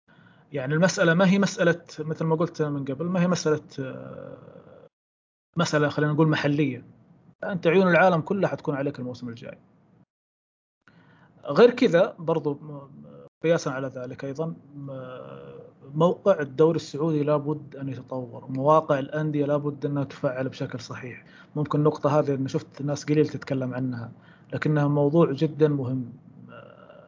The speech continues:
حاليًا يعني في كذا واحد مثلًا يكلمني، آه، إنه أبغى أعرف عن الفريق الفلاني.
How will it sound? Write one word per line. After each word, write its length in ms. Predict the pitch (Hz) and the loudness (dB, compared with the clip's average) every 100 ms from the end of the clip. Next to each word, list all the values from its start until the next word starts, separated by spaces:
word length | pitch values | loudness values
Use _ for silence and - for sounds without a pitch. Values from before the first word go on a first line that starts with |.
| _ _ _ _ _ _ | _ _ _ _ _ _
حاليًا 400 | - 147 170 165 | -2 2 6 6
يعني 300 | 147 131 135 | 4 -2 -6
في 200 | 135 156 | 0 0
كذا 260 | 156 165 156 | 2 2 6
واحد 280 | 160 151 151 | 4 4 -2
مثلًا 240 | 139 156 | -4 -6
يكلمني، 580 | 151 156 160 160 160 160 | -4 -2 -2 -2 -4 -6
آه، 40 | - 139 147 139 139 - - _ 143 | -10 -18 -16 -16 -18 -20 -20 _ -10
إنه 320 | 139 147 147 - - - _ _ _ _ _ - | -6 -4 -4 -8 -20 -20 _ _ _ _ _ -4
أبغى 200 | 147 165 | 2 4
أعرف 220 | 165 156 | 4 2
عن 120 | 156 | -2
الفريق 320 | 147 160 156 | -2 -2 -2
الفلاني. 500 | 147 - 139 123 113 | -2 -4 -8 -8 -14